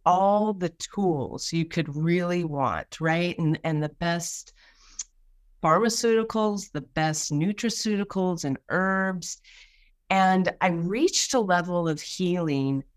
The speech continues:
where I could see that there were many levels still to go,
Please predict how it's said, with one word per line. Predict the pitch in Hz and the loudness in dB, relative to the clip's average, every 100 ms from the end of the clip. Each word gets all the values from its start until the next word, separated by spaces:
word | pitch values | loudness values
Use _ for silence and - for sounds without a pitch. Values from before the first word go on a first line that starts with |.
| - _ _ _ _ _ 156 | -20 _ _ _ _ _ 0
where | 175 180 - | 2 4 4
I | 185 | 2
could | 180 - 170 | 2 -2 -4
see | - - - 277 262 190 156 | -6 -14 -4 2 4 4 2
that | 151 160 - | 0 -4 -2
there | 170 | -2
were | 165 160 | 0 0
many | 165 185 220 233 233 | 2 2 2 4 2
levels | 180 170 165 170 165 - | 2 0 0 -2 -6 -10
still | - 170 165 | -4 -2 0
to | 160 - | -2 -8
go, | 156 180 165 147 135 143 | -4 -2 -2 -2 -6 -8